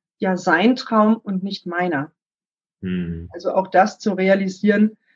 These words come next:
Speaker 1: dass das für mich viel zu groß und viel zu schwer war für das, was ich eigentlich im Leben leben möchte.
Speaker 2: Okay, und dann hast du dich ja auf einen sehr, sehr spannenden Weg begeben, hast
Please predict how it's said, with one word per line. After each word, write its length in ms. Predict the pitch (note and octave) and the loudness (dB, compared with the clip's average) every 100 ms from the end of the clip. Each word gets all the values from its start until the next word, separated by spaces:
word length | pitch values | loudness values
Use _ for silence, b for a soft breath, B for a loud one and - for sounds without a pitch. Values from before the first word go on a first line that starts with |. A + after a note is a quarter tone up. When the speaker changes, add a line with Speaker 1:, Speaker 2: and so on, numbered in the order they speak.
| b _ _ _ _ | b _ _ _ _
Speaker 1:
dass 360 | - F#3+ - _ | -2 -2 -4 _
das 420 | F3+ G#3 - - _ | 2 2 0 -16 _
für 120 | - | -4
mich 460 | F#3 G3 A3+ - - _ _ _ _ _ | 0 2 0 -2 -20 _ _ _ _ _
viel 460 | - G#3+ C4 A#3+ - - | 0 4 4 2 -4 -14
zu 200 | - G#3+ | -8 -6
groß 280 | F3 G#3 | -4 -2
und 160 | G#3 F#3+ | -2 0
viel 160 | A3 G#3+ | 0 0
zu 140 | F#3 | -4
schwer 320 | F#3+ F3 F#3 | -6 2 4
war 200 | F#3+ F#3 | 6 2
für 120 | F#3 | 0
das, 280 | E3+ F3 F3+ | -2 -2 -2
was 160 | F3 E3 | -4 -6
ich 160 | E3+ | -8
eigentlich 440 | - D#3+ E3+ D#3+ - - | -4 -2 -2 -6 -10 -6
im 140 | F#3 | -2
Leben 400 | E3 E3+ F3 E3+ _ _ | 2 2 2 -4 _ _
leben 300 | F3 F#3 F3+ | 0 2 4
möchte. 420 | D#3+ D#3 - D#3 - _ _ _ _ _ _ _ _ _ A2 | 0 -2 -8 -14 -16 _ _ _ _ _ _ _ _ _ -10
Speaker 2:
Okay, 380 | G#2 A2 G2 | -4 0 0
und 160 | F#2+ F#2+ | 0 0
dann 460 | G#2 A2 C3 D#3 B B B _ | 2 4 2 0 B B B _
hast 420 | A#2+ B2 - - | -2 -2 -2 2
du 580 | B2 A#2 A#2 A#2 A#2 - - | 4 4 2 -2 -4 -6 -10
dich 560 | A2 G#2+ A#2+ A2 G#2+ - | -12 -2 2 2 0 -2
ja 160 | G2+ | 0
auf 180 | G2+ G2+ | 0 -2
einen 140 | A2+ | 0
sehr, 200 | G#2+ A2+ | 4 4
sehr 120 | A2 G#2+ | 4 0
spannenden 480 | - G#2+ G#2+ G#2 G#2 | -2 -2 2 4 4
Weg 240 | A#2+ - | 2 0
begeben, 540 | A#2+ B2 B2+ C#3 B2+ | -6 0 2 2 -2
hast 460 | A2 A2 G#2+ - - | 0 0 -2 -10 -18